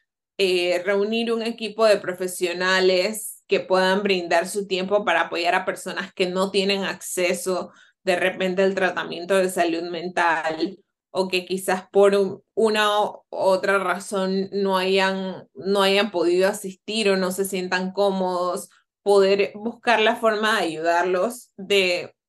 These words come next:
una forma creativa y distinta donde el principal mensaje sea no estás solo.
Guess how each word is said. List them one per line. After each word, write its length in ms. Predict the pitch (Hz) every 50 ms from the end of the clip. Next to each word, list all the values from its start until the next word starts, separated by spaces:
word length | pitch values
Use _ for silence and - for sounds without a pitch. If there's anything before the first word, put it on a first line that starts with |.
| _ _ _ _ -
una 260 | 208 208 214 220 220
forma 400 | - 226 208 214 220 220 220 220
creativa 520 | - 190 156 165 - - 202 196 202 214
y 100 | 202 202
distinta 560 | 185 190 190 - - 196 185 185 180 196 202
donde 360 | 208 202 185 180 175 175 170 170
el 160 | 175 170 -
principal 720 | - 180 180 180 185 190 180 170 - - 208 202 202 208
mensaje 560 | 226 226 226 226 - 226 202 226 247 214 214
sea 460 | 208 - - 202 185 190 185 185 190
no 320 | 196 196 190 190 196 190 196
estás 500 | 202 - _ - 185 170 185 190 - -
solo. 500 | - 160 - 127 117 - - - -